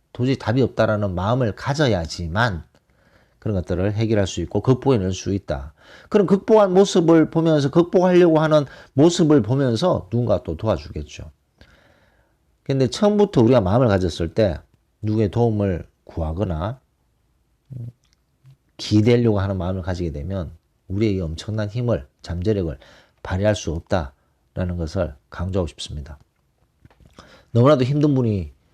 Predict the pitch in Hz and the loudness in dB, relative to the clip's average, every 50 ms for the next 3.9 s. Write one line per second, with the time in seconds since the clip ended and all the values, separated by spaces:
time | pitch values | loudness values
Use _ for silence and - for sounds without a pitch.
0 | _ _ _ _ _ _ - - 95 98 104 117 120 117 117 117 113 113 110 - | _ _ _ _ _ _ -8 -6 -4 -2 0 2 2 2 2 2 2 0 -2 -4
1 | - - - _ _ _ _ _ _ _ - 104 101 110 123 123 117 - - 160 | -8 -16 -20 _ _ _ _ _ _ _ -6 -4 -2 -2 0 -2 -2 -2 -2 0
2 | 131 113 85 71 82 76 71 71 - 101 98 92 87 - - - 110 117 113 107 | 0 0 0 -2 -4 -10 -10 -10 -10 -8 -8 -8 -10 -8 -6 -4 -4 -2 -2 -2
3 | 104 101 98 90 85 85 85 - - 98 95 95 95 95 95 92 85 - | -2 -2 -2 -4 -6 -8 -8 -8 -8 -6 -6 -6 -6 -6 -8 -8 -10 -10